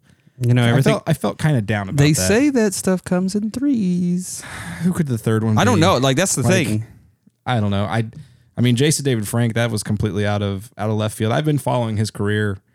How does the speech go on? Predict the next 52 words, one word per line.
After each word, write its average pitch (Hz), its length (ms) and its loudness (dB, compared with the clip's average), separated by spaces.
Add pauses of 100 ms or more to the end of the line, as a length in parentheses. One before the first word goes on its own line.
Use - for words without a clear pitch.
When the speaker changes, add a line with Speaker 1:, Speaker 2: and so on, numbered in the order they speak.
(340)
Speaker 2:
you 110 60 0
know, 101 80 0
pretty 131 200 -2
consistently, 104 800 -2
and 101 240 -6 (320)
he, 139 320 2 (800)
as 131 220 0
of 110 160 -2
recent, 120 420 0
was, 104 320 -2
uh, 101 260 0
writing 113 360 0
and 107 100 -2
directing 107 400 -2
a - 20 -2
movie 104 240 0
called 101 300 -2
The 101 60 -4
Legend 107 260 -2
of 104 60 -2
the 101 80 -2
White 98 200 -4
Dragon, 101 480 -2
which 98 160 -6
was 101 120 -6
set - 240 -6
to, 92 400 -4
slated 127 320 -2
to - 60 -8
come 110 140 -2
out, 101 140 -4
I 85 60 -6
believe, 104 500 -4 (720)
tail 143 260 0
end 151 80 2
of 110 80 2
this 139 260 0
year 135 380 0
or 104 60 -2
next 107 380 -4
year, 101 280 0
and 95 340 -8
now 107 220 0
we're 107 60 2
not 101 180 -2
sure 107 140 0
if 98 100 -4
we're 101 80 0
ever 101 120 0
gonna 98 140 -2
see 113 220 0
that, 98 320 0